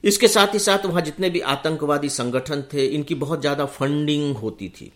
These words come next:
फंडिंग, और ये जो आतंकवादियों को मिलने वाली जो फंडिंग है, ये आपके नेशनल सिक्योरिटी वाले में चैप्टर के रूप में है, इनकी funding बहुत होती थी। तो केंद्र सरकार ने इस चेन को तोड़ने की कोशिश की ताकि इनकी funding रुक जाए। तो सच बात यह है कि आतंकवादियों की funding भी काफ़ी कुछ रुक गई।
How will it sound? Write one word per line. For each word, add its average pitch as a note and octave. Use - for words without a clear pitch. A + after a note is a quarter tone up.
फंडिंग, C#3+
और A#2+
ये B2+
जो B2
आतंकवादियों A#2+
को B2+
मिलने A#2+
वाली B2
जो A#2
फंडिंग A#2+
है, C3
ये A#2+
आपके A2+
नेशनल A2+
सिक्योरिटी A2
वाले A2+
में A2+
चैप्टर A2+
के A2
रूप G#2
में B2
है, -
इनकी F#3
funding A3+
बहुत D#3+
होती D#3+
थी। F#3
तो F#3
केंद्र G3+
सरकार E3+
ने F3
इस D#3+
चेन F#3
को E3+
तोड़ने E3+
की A#2+
कोशिश A2
की F#2+
ताकि C#3
इनकी D#3+
funding F3
रुक G#2
जाए। -
तो C#3
सच F3+
बात C3+
यह C#3
है C#3+
कि C3+
आतंकवादियों A#2+
की A2+
funding G#2+
भी A#2
काफ़ी A2+
कुछ -
रुक G#2
गई। A2